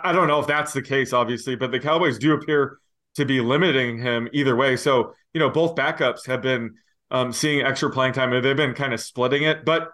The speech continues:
Ferguson is the better talent compared to Peyton Hendershot. Um, you know, Ferguson is a fourth round rookie out of Wisconsin, uh, and his target rate has been much higher than Hendershot. You know, her, uh, Ferguson has seen a target on twenty percent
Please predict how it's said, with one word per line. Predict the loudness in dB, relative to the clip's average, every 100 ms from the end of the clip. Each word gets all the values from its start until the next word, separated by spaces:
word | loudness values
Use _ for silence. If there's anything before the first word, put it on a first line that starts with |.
| _
Ferguson | 0 2 0 0 -2
is | 0 -2
the | 0
better | -2 -2 -2
talent | -2 -2 -2 -6 _ _ _ _
compared | -6 -2 0 0 0
to | 0 0
Peyton | -2 -2
Hendershot. | -4 -2 -2 0 0 0 -4 -20 _
Um, | -2 0 2 0 -4
you | -2
know, | -2 -2 -6 _ -2
Ferguson | 0 0 0 -2
is | -4
a |
fourth | -2 0 0 0
round | -2 0
rookie | 0 0
out | 0
of |
Wisconsin, | -2 0 0 0 -2 -6 -10 _ _ -2
uh, | 0
and | 2
his | 2
target | 2 2 2 4
rate | 2
has | 0 -2
been | -4 -2
much | -4 -2
higher | -2 0
than | -2 -4
Hendershot. | -4 -4 0 0 -2
You | -2
know, | -2
her, | 0 -4 -4 -2
uh, | 0 2
Ferguson | 2 0 0 0 -2 -6 -20 _
has | -4 -2
seen | 0 0
a | 0 -2 -14 _ -4
target | -2 0
on | 0 -2
twenty | -6 -4 -2 0 -2
percent | -4 -2 -4